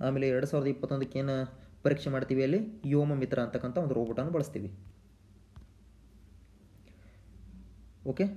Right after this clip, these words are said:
ಎಸ್, ಉಡಾವಣೆ ಹೆಂಗು ಜೆ ಎಸ್ ಎಲ್ V Mark three ಇಂದ ಮಾಡ್ತೀವಿ. Jio Synchronous Satellite Launch Vehicle, ಭೂಮಿ ಎಳೆಯಕ ಉಪಗ್ರಹ ಉಡ್ಡಯನ ವಾಹನ ಅಂತ ಕರಿತೀವಿ. Fat Boy, ಇದಕ್ಕೆ ಹೆಸರೇನು? Fat Boy ಅಂತ ಕರಿತೀವಿ. ಭಾರತದ ಬಾಹ್ಯಾಕಾಶನದ ಬಾಹುಬಲಿ ಅಂತ ಕರಿತೀವಿ. ಎಷ್ಟಪ್ಪ ಅಂದ್ರೆ ನಾಲ್ಕು ಸಾವಿರ ಕೆ ಜಿ ತಕ ಹೋಯ್ತದೆ. ಚಂದ್ರಯಾನ ಟು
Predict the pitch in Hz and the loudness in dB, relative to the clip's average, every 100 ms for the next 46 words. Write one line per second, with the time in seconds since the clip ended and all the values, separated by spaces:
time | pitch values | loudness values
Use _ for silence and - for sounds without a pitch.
0 | - 135 147 - - 139 135 139 139 139 | -2 -2 -2 -8 -4 0 2 2 0 -2
1 | 202 147 135 131 131 131 127 131 - 131 | -2 0 2 2 2 2 2 -2 0 -2
2 | 131 127 143 202 - 131 127 135 135 - | -2 -4 -2 -2 -4 -6 -2 -2 -2 -6
3 | 131 131 131 123 - 143 131 131 127 123 | -4 -4 -4 -4 -4 -4 -2 -2 -2 -4
4 | 123 160 123 135 135 127 127 160 131 131 | -2 -4 -2 -2 0 0 0 0 2 2
5 | 127 123 127 123 120 123 123 - 127 139 | 2 2 2 0 0 -2 -4 -2 -2 0
6 | 185 220 - - - - - - - 131 | 0 -2 -10 -18 -20 -20 -20 -20 -2 0
7 | 135 131 165 226 - - 135 123 123 120 | 2 4 4 2 -2 -6 -4 -2 -2 -2
8 | 139 165 196 - 131 123 123 131 123 135 | -2 -2 -4 -2 0 2 0 -2 -2 -2
9 | 127 165 247 - - - - - - - | 0 -2 -4 -8 -18 -20 -18 -18 -18 -12
10 | 127 135 127 127 127 123 - - 135 180 | -4 0 0 2 2 2 0 -2 -2 -2
11 | 175 127 131 127 120 - 123 131 135 127 | 0 0 2 2 0 -2 -2 0 -2 -2
12 | - 127 147 135 120 131 131 123 127 123 | -2 -2 0 2 0 0 -2 0 -2 -2
13 | 123 127 123 170 - 139 127 127 139 | -2 -2 -2 -4 -2 -2 0 0 -2